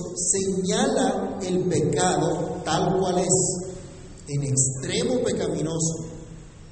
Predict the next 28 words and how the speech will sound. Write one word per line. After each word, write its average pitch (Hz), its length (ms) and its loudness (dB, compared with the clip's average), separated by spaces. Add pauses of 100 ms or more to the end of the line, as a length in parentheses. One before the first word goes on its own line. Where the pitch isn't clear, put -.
(280)
Y 151 80 0
la 170 80 6 (160)
santa - 320 0
ley 226 100 2
de 220 260 4
Dios 190 240 2 (280)
señala 185 680 2
por 170 380 0
ca-, 196 280 0
que 196 120 0
por 156 260 0
causa 233 400 2
del 180 160 0
pecado - 840 0 (140)
viene 160 300 4
la 175 180 2
gran 147 500 0
condenación 165 1300 0 (160)
a 139 140 -2
todo 170 300 -2
ser 170 200 2
humano. 127 460 0 (500)
Recordemos 139 640 0 (160)
Romanos 139 380 0 (160)
tres, 147 260 0 (720)
del 117 140 -6
verso 131 440 2
diecinueve 135 800 0